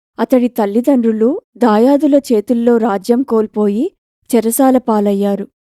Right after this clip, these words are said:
సీమంతి సహగమనం చేయడానికి సిద్ధపడగా, భర్త శవం దొరకనందున ఆమె కొంతకాలం వేచి ఉండాలని పెద్దలు చెప్పారు.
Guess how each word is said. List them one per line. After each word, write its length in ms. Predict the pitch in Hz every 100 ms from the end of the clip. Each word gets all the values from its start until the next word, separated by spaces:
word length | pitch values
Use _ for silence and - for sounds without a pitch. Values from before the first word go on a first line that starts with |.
| _ _ _ _
సీమంతి 840 | - 254 247 285 294 262 262 269 -
సహగమనం 720 | - 214 226 269 302 269 254
చేయడానికి 640 | 240 220 208 208 202 196
సిద్ధపడగా, 800 | 349 220 226 226 208 208 214 262 - _ _ _ -
భర్త 340 | 214 214 359
శవం 400 | 359 285 233 254
దొరకనందున 880 | 226 214 202 269 240 226 226 220 214 - -
ఆమె 260 | 220 220 233
కొంతకాలం 720 | 226 208 220 214 214 220 302
వేచి 320 | 220 202 349
ఉండాలని 500 | 294 233 214 208 220
పెద్దలు 360 | - 277 214 208
చెప్పారు. 500 | 214 208 214 208